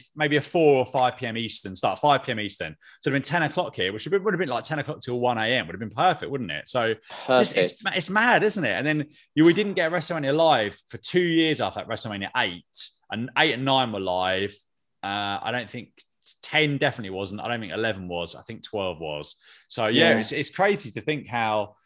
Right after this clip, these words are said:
Speaker 1: you know, I just, it just blew my mind that Wrestle-, people in London were meeting up for Re-, for WrestleMania
Speaker 2: Yeah.
Speaker 1: six. Um, but yeah, back on, uh, Lord Alfred Hayes here. So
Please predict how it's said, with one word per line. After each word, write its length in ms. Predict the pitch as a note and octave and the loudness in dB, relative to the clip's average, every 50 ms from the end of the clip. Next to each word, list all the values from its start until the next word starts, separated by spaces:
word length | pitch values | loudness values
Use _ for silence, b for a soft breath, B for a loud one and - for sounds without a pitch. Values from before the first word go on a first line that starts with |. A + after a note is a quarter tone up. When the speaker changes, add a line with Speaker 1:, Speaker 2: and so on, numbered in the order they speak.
| _ _ _ _ _ - | _ _ _ _ _ -2
Speaker 1:
you 80 | D3 | 2
know, 100 | C#3+ A#2 | 4 4
I 100 | B2+ D#3+ | 4 4
just, 200 | - G3+ F3 C#3 | 2 0 -4 -4
it 60 | - E3 D#3 | -4 -4 -4
just 120 | - E3+ | -4 -2
blew 200 | C#3 F3+ F3+ E3 | 2 4 4 4
my 160 | C#3+ B2+ A2+ A#2 | 4 4 2 2
mind 380 | B2 C#3+ E3 F#3+ F#3 C#3 G2+ | 4 4 4 4 4 2 0
that 120 | F#2 E2+ A2 A#2+ A#2+ B2 - | -2 -4 -6 -6 -6 -6 -4
Wrestle-, 340 | D3 C#3 - - C#3 C3 - - | -4 -4 -2 -2 -4 -4 -4 -2
people 260 | C3+ D#3+ D#3 D#3+ D#3+ | 0 0 2 4 4
in 100 | C#3+ C3+ | 4 4
London 360 | C#3+ D3+ D#3 D#3 C#3 B2 G2+ | 4 2 2 2 2 0 0
were 100 | F#2+ F#2 | -2 -4
meeting 500 | G2 A2 A#2 B2 A#2+ A2+ - - A2+ G#2 | -4 -2 0 0 0 0 -2 -2 -2 0
up 240 | A2+ A#2+ G#2 - - | 0 0 -2 -4 -8
for 120 | - F2+ F2+ | -10 -8 -6
Re-, 180 | G2 G#2 G#2+ - | -6 -6 -8 -8
for 160 | - G2+ G2 E2+ | -6 -6 -6 -4
WrestleMania 560 | E2+ A2+ G#2 - - D3+ D3 C#3 - - F2+ | -2 -2 -2 0 0 0 0 0 0 -2 -2
Speaker 2:
Yeah. 60 | F2+ | -2
Speaker 1:
six. 760 | - - - - - C#3+ G#2+ - - _ _ - - - b b b b b b b b b | -2 -2 -2 0 0 0 -2 -2 -6 _ _ -6 -6 -6 b b b b b b b b b
Um, 600 | - A2+ A2+ A2+ A2+ A2 A2 A2 A2 A2 A2 - _ _ _ _ | 2 4 4 4 4 2 0 -4 -6 -8 -10 -14 _ _ _ _
but 200 | B2+ B2 C#3 C3 | -2 0 2 4
yeah, 260 | C#3 D3+ D3 C3 G#2+ | 6 6 6 6 6
back 340 | G2 - - D3+ D3+ - - | 4 2 2 0 2 2 4
on, 320 | E3+ - G2 A#2 C#3 C3 - - - | 4 4 4 4 0 -6 -8 -8 -6
uh, 600 | B2 A#2+ A#2 A#2 A2+ A2 G#2+ G#2 G#2+ G#2 G2+ F#2+ - | -4 -2 0 0 0 0 0 0 0 0 0 -2 0
Lord 280 | - B2 C3 B2+ B2 A#2+ | 2 4 6 6 8 8
Alfred 420 | A#2 A#2 A2 G#2+ - - A2 G2+ | 6 6 4 2 0 -2 -4 -4
Hayes 520 | - - C3 A#2 G2+ F2+ D#2+ D#2 D#2 - - | 0 2 2 2 2 0 -2 -4 -6 -6 -6
here. 320 | - E2+ D2+ C2+ C#2+ D2+ | -6 -6 -6 -8 -8 -6
So 300 | - - A2+ A2 A2 | 0 2 4 4 4